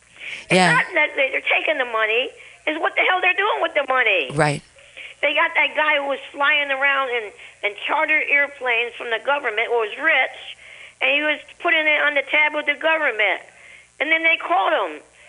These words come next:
Speaker 1: And so now he's out of office or something. I don't know what the hell he was. For, I mean, I called up Washington. I called up the governor. I called up the city controller. This, not this year, but years ago.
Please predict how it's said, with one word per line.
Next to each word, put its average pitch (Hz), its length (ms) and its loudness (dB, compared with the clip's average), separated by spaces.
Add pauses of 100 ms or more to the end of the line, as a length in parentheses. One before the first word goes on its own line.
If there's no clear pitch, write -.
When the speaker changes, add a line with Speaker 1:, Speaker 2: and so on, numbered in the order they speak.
(140)
Speaker 1:
And 247 80 -8
so 277 160 0
now 302 220 2
he's 294 160 0
out 294 260 2
of 277 60 -2
office 285 420 0
or 208 80 -2 (120)
something. 226 220 -4
I 262 80 2
don't 285 120 -2
know 254 80 -2
what 233 160 -4
the 247 80 -2
hell 240 160 0
he 285 100 -2
was. 208 340 0 (840)
For, 277 100 -6
I - 480 -2
mean, 277 160 -4
I 320 300 2
called 277 260 0
up 240 240 0
Washington. 196 680 -2 (480)
I 294 240 2
called 277 260 0
up 254 160 -2
the 220 160 -2
governor. 175 640 -4 (320)
I 294 160 2
called 294 300 0
up - 120 -6
the 247 100 0 (100)
city 277 180 -2
controller. 220 540 -2
This, 254 200 -6
not 247 220 0
this 226 220 -4
year, 202 180 -2
but 202 160 -8
years 240 220 -2
ago. 220 340 -2